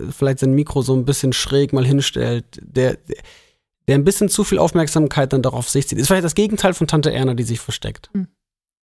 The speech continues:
Speaker 2: Ich überspringe jetzt ein, zwei. Der Angestrengte, den finde ich auch noch interessant, oder die
Speaker 1: Hm,
Speaker 2: Angestrengte.
Speaker 1: boah, das kennen wir alle.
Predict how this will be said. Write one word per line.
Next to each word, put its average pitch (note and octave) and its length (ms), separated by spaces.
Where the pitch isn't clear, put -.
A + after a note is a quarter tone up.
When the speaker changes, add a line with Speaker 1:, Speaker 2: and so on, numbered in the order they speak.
Speaker 2:
Ich G3 140
überspringe G3+ 380
jetzt G3+ 140
ein, F#3 180
zwei. G3 380
Der F3+ 240
Angestrengte, A3+ 720
den G#3+ 160
finde G#3+ 140
ich G#3 80
auch G#3 80
noch G#3 60
interessant, G#3+ 340
oder F3 80
die G3 160
Speaker 1:
Hm, G#3 60
Speaker 2:
Angestrengte. D3 500
Speaker 1:
boah, C3+ 140
das D3+ 220
kennen C#3 220
wir - 160
alle. A2 420